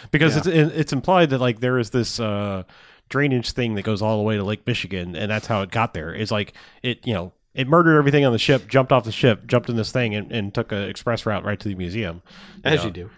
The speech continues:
Speaker 1: Yeah.
Speaker 2: <laughs>
Speaker 1: And, you know, so that's, like, how it basically got in without, like, you know,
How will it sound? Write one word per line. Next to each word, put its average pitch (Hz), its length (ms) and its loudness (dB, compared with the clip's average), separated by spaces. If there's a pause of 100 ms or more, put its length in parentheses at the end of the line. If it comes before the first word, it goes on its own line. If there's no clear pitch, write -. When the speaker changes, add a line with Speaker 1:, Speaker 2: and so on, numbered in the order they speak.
Speaker 1:
Yeah. 151 240 -2 (340)
Speaker 2:
<laughs> 185 220 -2
Speaker 1:
And, 127 460 -2 (360)
you 120 60 -12
know, 95 140 -6
so - 100 -4
that's, 117 240 -2
like, 104 160 -2
how 101 200 -2
it 73 80 -6
basically 90 300 -10
got 95 200 -4
in 98 160 -4
without, 87 280 -8
like, 90 300 -12
you 101 60 -8
know, 80 160 -10